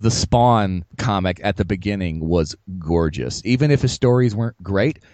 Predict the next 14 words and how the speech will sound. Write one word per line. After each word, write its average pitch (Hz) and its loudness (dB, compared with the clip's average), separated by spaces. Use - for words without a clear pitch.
he - 2
also 160 4
was 143 0
willing 143 -2
to 135 -4
take - -4
things 139 -2
to 123 0
a 127 0
darker 107 -2
place. 110 -2
Uh, 95 2
Wildcats 110 0
was 104 -2